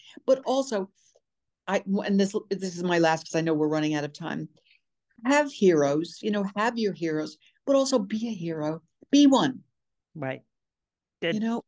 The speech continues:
Speaker 2: Excellent.
Speaker 1: And, and, and bite off more than you can chew. I
Speaker 2: Oh,
Speaker 1: don't
Speaker 2: I
Speaker 1: know who
Speaker 2: like that.
Speaker 1: Don't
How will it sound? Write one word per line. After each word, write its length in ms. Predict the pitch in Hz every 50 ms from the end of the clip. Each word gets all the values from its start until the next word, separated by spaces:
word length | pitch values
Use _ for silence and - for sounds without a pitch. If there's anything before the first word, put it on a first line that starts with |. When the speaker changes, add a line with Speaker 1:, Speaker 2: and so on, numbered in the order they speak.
| _ _ -
Speaker 2:
Excellent. 520 | 175 160 151 - - - 147 143 131 - _ _ _ _ _ _ _ _ _ _
Speaker 1:
And, 200 | 220 202 190 - -
and, 340 | - 220 220 220 202 - - - _
and 220 | - 214 214 220 - - _ _ _ _ _ - 185 - -
bite 260 | 233 240 262 277 269
off 240 | 254 214 185 170 170 _
more 200 | 165 147 139 139
than 180 | 139 135 135 139
you 120 | 135 135
can 220 | 127 - 127 127 123
chew. 380 | - - 123 120 120 131 - _ - - - - - _
I 40 | 175
Speaker 2:
Oh, 40 | 170
Speaker 1:
don't 100 | 165 156
Speaker 2:
I 20 | 143
Speaker 1:
know 40 | 135
who 40 | 131 139
Speaker 2:
like 140 | 139 - _
that. 240 | - - - - - _ _ _ _ _
Speaker 1:
Don't 240 | 262 233 185 170